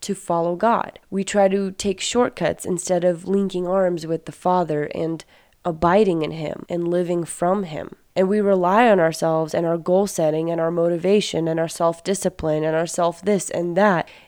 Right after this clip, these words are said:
instead of the simplicity of enjoying the salvation and new life He gave. Psalm thirty-three verse four reminds us that God's word is right and true,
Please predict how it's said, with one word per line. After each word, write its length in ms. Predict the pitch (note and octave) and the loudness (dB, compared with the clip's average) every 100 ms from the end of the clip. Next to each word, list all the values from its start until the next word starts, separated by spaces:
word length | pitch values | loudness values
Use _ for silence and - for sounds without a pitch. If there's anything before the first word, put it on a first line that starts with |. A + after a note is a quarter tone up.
| - | -4
instead 380 | F#3+ - F#3+ F3 | -4 0 0 0
of 100 | E3+ | -2
the 60 | |
simplicity 840 | E3+ F3+ E3+ - A#3+ F#3 E3 D#3+ | -4 -4 -4 0 0 0 -2 -2
of 160 | - E3 | -2 -2
enjoying 800 | F3 E3 F#3 G#3+ F#3+ D#3+ D#3+ D#3+ | -4 0 4 6 6 2 -2 -4
the 100 | F#3 | -4
salvation 1000 | E3 F3+ E3+ E3+ F#3+ G3 - D#3+ D3+ D3 - | 0 2 2 6 6 6 2 0 0 -4 -4
and 220 | F3 F3 | 0 4
new 200 | F3+ F#3+ | 6 6
life 560 | E3+ E3+ D#3 B2 - - | 6 4 4 2 -4 -14
He 240 | - F3 E3 | -10 -8 -2
gave. 420 | D#3+ A#2+ - - _ | -2 -2 -6 -18 _
Psalm 320 | - G#3 G#3 | 2 6 6
thirty-three 640 | G#3 A3 G3+ F#3 - G3+ G3 | 6 4 4 2 2 4 4
verse 240 | D#3+ E3 | 4 2
four 260 | - F3+ F3 | 0 2 2
reminds 580 | D#3+ D#3+ E3 G3+ C4 E3+ | 2 0 2 4 4 2
us 160 | D#3 | -4
that 180 | - D#3 | -4 -4
God's 280 | D#3 D#3+ D#3+ | -2 -4 -4
word 240 | D#3+ D#3 - | -4 -4 -4
is 160 | E3 | -4
right 160 | D#3 C#3+ | -2 0
and 120 | E3 | -2
true, 440 | D#3+ - G#3+ D3+ | -6 -2 0 0